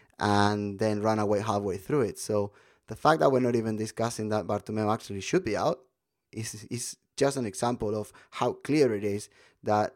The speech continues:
um, his influence in the club has, can only be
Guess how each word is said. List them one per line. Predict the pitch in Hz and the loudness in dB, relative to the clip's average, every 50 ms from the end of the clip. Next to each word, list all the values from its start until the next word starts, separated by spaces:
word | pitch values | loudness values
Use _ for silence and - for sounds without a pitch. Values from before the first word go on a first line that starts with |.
| _ - | _ -6
um, | - 104 101 101 101 - | -2 -2 -2 -2 -2 -4
his | - 104 120 120 120 - | -6 -4 -2 -2 -2 -2
influence | - - 131 131 - - 113 107 104 - | 0 0 0 0 0 -2 -2 -2 -2 -4
in | 107 | -6
the | 104 98 | -6 -4
club | - 113 110 107 104 - - | 0 2 4 4 2 2 -2
has, | - - 110 117 107 - - - _ _ _ _ _ _ _ _ _ _ _ | -4 -2 -2 -2 -2 -4 -8 -16 _ _ _ _ _ _ _ _ _ _ _
can | - 117 113 113 | -2 0 2 4
only | 117 127 131 110 | 4 4 2 2
be | 101 104 104 101 101 101 - | 0 -2 -2 -4 -4 -6 -8